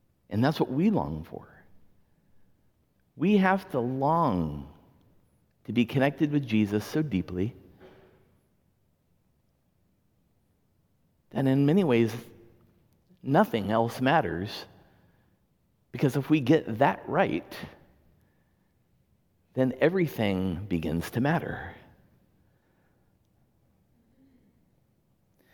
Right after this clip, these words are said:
It's about being in connection. It's about being in relationships. It's about being together.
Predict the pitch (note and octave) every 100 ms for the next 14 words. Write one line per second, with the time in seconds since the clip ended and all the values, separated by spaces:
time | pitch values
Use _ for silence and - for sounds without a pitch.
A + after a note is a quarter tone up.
0 | _ _ _ C#3+ C3+ B2 D3 E3 D3+ C3
1 | C3+ C3 C#3+ - D#3 C#3+ A2 A2+ - A#2
2 | A2+ G#2 F#2+ A2+ C3+ - C3+ C3 - C#3
3 | - - - - A#2+ - A#2 A2+ A2 A2
4 | A2 A2+